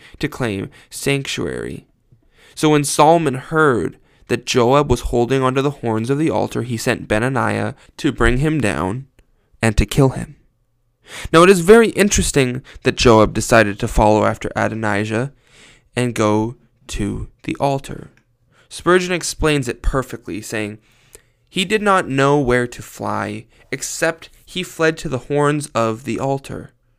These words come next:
which he had very seldom approached before.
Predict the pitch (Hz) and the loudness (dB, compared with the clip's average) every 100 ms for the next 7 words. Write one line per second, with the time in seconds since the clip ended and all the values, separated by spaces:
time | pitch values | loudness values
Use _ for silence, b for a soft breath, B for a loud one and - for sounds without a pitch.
0 | _ _ _ _ _ B 185 156 - 180 | _ _ _ _ _ B -6 -4 -2 -2
1 | 151 110 113 139 151 127 - 147 160 147 | -2 -2 2 4 4 2 2 4 4 2
2 | 113 98 - 113 117 - 131 143 101 - | -2 4 4 4 -2 -6 -6 -6 -6 -6
3 | 135 | -8